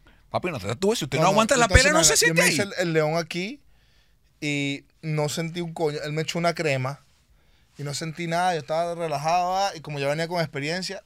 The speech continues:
Speaker 2: pero después le dije, "Coño, amigo, tengo, tengo hambre. Voy a cenar rapidito aquí al lado". Fui a cenar, cuando me regresé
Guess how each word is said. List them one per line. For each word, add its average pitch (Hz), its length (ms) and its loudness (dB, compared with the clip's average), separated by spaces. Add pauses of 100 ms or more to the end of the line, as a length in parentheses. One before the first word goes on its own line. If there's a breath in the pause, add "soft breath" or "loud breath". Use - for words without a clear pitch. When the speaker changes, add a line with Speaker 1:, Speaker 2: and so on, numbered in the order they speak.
Speaker 2:
pero 160 140 -6
después 143 240 -6
le 160 80 -6
dije, 151 120 -8
"Coño, 151 140 -8
amigo, 139 200 -10
tengo, 117 200 -12 (160)
tengo 117 260 -6
hambre. 113 220 -6
Voy 104 80 -8
a 113 60 -6
cenar 135 260 -6
rapidito 123 320 -10
aquí 127 120 -10
al 131 100 -8
lado". 113 200 -8 (760 soft breath)
Fui - 140 -8
a - 20 -4
cenar, 175 440 0 (360 soft breath)
cuando 147 220 -6
me 143 100 -6
regresé 139 580 -6